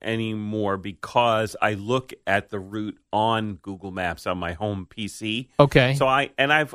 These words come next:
Speaker 1: I've been up there and I know the area, but, like, I don't know northern New Hampshire that well. But prior to, in my research and planning for the trip, and you know I love maps.
Speaker 2: You do love a good map.
Speaker 1: So I, uh,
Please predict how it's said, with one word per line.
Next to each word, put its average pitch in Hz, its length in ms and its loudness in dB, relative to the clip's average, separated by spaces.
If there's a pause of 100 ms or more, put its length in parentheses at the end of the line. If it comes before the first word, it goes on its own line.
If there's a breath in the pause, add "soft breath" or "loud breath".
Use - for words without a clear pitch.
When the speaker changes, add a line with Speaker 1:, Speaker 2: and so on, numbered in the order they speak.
Speaker 1:
I've 131 180 0
been 117 140 2
up 101 160 0
there 101 200 0
and 107 100 4
I 117 100 2
know 110 240 0
the 98 180 -4
area, 98 240 0
but, 104 160 0
like, 120 220 0
I 120 140 4
don't 113 180 0
know 98 260 -4
northern 98 680 -6
New 95 100 -8
Hampshire 101 480 -6
that 67 240 -12
well. - 300 -10 (360)
But 110 220 0
prior 135 400 4
to, 110 300 -2
in 101 80 -2
my 98 80 0
research 104 640 -4
and 92 100 -10
planning 104 400 -2
for 101 220 -6
the 95 260 -8 (140)
trip, 110 260 -4
and 120 100 -4
you 113 120 0
know 101 120 0
I 92 100 0
love 90 340 -4
maps. 95 360 -4
Speaker 2:
You 120 60 4
do 139 220 4
love 110 200 4
a 104 60 0
good 104 220 0
map. 104 80 2
Speaker 1:
So 104 280 4
I, 101 300 2
uh, 87 480 -2